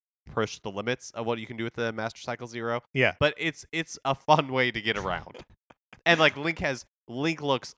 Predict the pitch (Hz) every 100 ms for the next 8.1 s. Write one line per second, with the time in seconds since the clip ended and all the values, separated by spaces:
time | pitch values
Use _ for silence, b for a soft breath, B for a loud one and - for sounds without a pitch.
0 | - 110 120 - 131 123 123 117 107 101
1 | - 120 123 120 110 101 107 - 117 110
2 | 113 117 107 104 101 95 90 - _ _
3 | - - 131 107 98 110 120 120 - _
4 | - - 156 156 151 139 - 147 123 -
5 | 135 117 - 120 - 120 117 117 120 120
6 | 117 117 110 101 143 127 120 123 123 113
7 | 104 120 104 107 104 98 92 110 104 -